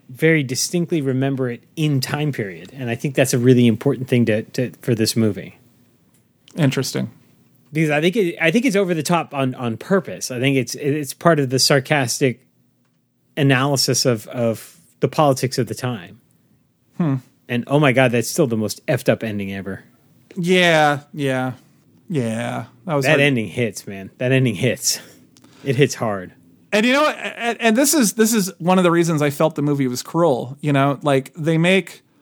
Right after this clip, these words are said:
Speaker 2: Thomas Jane go through that, you know, and they make his character do what he does, which is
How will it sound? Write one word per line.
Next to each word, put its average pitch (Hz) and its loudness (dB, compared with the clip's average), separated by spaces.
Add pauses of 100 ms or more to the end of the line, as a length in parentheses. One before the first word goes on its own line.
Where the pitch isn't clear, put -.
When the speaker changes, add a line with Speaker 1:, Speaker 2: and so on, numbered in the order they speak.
(220)
Speaker 2:
Thomas 180 0
Jane 143 0 (200)
go 175 2
through 131 -8
that, 117 -16 (600)
you 151 0
know, 147 0
and 151 -4
they 156 0
make 170 0
his 156 -4
character 170 0
do 147 2
what 147 2
he 123 -4
does, 131 2
which 143 0
is 135 -2